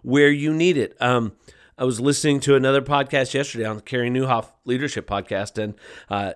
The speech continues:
he had, uh, Ryan, um,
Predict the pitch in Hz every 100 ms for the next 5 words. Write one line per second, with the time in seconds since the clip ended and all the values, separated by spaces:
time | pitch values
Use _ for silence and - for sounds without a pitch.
0 | - 117 139 139 131 123 110 120 107 98
1 | - - - _ _ _ 123 135 143 139
2 | 127 123 120 117 113 104 101 92